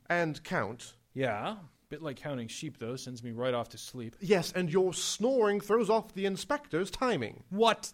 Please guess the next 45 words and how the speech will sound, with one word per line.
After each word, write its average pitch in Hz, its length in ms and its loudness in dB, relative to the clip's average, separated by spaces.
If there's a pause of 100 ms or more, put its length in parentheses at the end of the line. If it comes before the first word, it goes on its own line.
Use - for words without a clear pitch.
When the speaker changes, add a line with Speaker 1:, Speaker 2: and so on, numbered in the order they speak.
Speaker 2:
timing? 107 640 -6 (1400)
Speaker 1:
Be 254 220 2
that 247 360 0 (100)
as 175 220 -2
it 170 140 -2
may, 147 480 0 (880)
what 233 200 4
happened 214 280 0
with 127 140 -4
the 120 80 -6
gun? 107 440 -2 (640)
Speaker 2:
I 127 80 -2
always 156 180 0
put 160 200 -6
it 156 100 -2
in 143 140 -4
a 135 60 -2
different 156 320 -4
pocket 165 360 2
each 135 260 -6
night. 151 280 -2
Gives 131 160 -6
the 156 100 -2
old 156 220 0
geezer 156 320 -4
a 131 40 0
real 190 440 -2
sense 113 320 -6
of 107 80 -10
discovery 110 480 -6
when 113 140 -6
he 113 60 -6
finds 143 400 -4
it 110 80 -6
on 98 200 -10
me. 101 160 -12 (100)
Speaker 1:
Oh, 160 280 2 (380)
brilliant. 131 600 0 (280)
And 160 160 2
tonight? 160 440 2
Speaker 2:
Down 170 360 -6
the 127 80 -12
front 180 460 -12
of 107 140 -18
my 120 220 -12